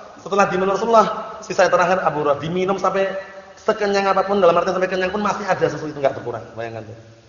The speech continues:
Barokahnya Rasulullah sallallahu alaihi wa ala alihi wasallam. Itu kisahnya ma'ruf ya.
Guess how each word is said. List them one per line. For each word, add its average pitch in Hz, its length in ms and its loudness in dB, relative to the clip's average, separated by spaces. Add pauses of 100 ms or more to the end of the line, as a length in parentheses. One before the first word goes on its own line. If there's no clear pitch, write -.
(120)
Barokahnya 143 480 2
Rasulullah 135 320 -2
sallallahu 127 400 -2
alaihi 131 400 -2 (400)
wa 127 160 -2
ala 127 240 -4
alihi 131 100 -8
wasallam. 120 380 -8
Itu 120 80 -16
kisahnya 151 480 -4 (420)
ma'ruf 135 320 -10
ya. 117 140 -10